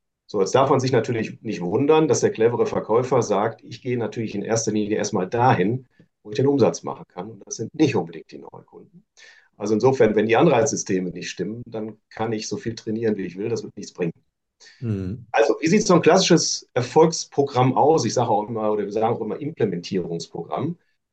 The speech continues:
Speaker 1: äh, dass wir wirklich ganz konkret mit dem Unternehmen Ziele abstimmen. Wo wollen wir eigentlich hin? Diese Ziele runterbrechen auf die einzelnen involvierten Vertriebsmitarbeiter.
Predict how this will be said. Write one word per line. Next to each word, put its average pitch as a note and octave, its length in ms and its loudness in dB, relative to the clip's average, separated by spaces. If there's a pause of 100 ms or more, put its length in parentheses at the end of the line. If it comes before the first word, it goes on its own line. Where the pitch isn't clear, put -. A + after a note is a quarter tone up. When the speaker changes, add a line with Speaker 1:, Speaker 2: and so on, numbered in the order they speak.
(160)
Speaker 1:
äh, A2+ 300 2
dass A2+ 160 2
wir A2 120 4
wirklich C#3 240 2
ganz D3 260 2
konkret C3 500 -2
mit C3 120 -8
dem B2 160 0
Unternehmen A2 460 -2
Ziele G#2 360 -2
abstimmen. - 500 -10
Wo B2 160 -8
wollen A2+ 220 -4
wir F#2+ 80 -6
eigentlich F#2 360 -6
hin? G2 260 0 (160)
Diese C#3 240 -4
Ziele B2 260 0
runterbrechen G2+ 840 2 (180)
auf F#2+ 200 -6
die G2 160 -8
einzelnen F2 460 -6
involvierten G#2+ 720 0
Vertriebsmitarbeiter. - 1040 -10